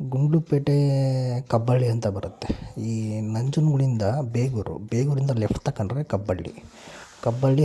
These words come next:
ಹದಿನೈದು ಕಿಲೋಮೀಟರ್ ಆಗುತ್ತೆ. ನಂಜನಗೂಡು, ಬೇಗೂರಿಂದ ಹದಿನೈದು ಕಿಲೋಮೀಟರ್ ಕಬ್ಬಳ್ಳಿ, ಸೋಮಹಳ್ಳಿ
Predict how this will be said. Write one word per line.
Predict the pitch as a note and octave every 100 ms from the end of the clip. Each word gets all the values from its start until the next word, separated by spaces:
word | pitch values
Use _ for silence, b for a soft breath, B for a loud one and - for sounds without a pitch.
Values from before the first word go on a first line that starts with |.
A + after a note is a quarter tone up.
| B2+
ಹದಿನೈದು | A2+ B2+ B2 -
ಕಿಲೋಮೀಟರ್ | A2+ G2+ G2+ E2+
ಆಗುತ್ತೆ. | F2+ - G2+ B - A#2
ನಂಜನಗೂಡು, | B2+ C#3 C#3 B2 A2+ F#2+ F#2 G2
ಬೇಗೂರಿಂದ | A#2+ C#3+ B2 B2+ C#3+
ಹದಿನೈದು | A2+ A#2 A#2+ A#2+
ಕಿಲೋಮೀಟರ್ | A2 G2+ G#2 - -
ಕಬ್ಬಳ್ಳಿ, | F#2 G2 E2+ - - B B B B -
ಸೋಮಹಳ್ಳಿ | A#2+ B2 A#2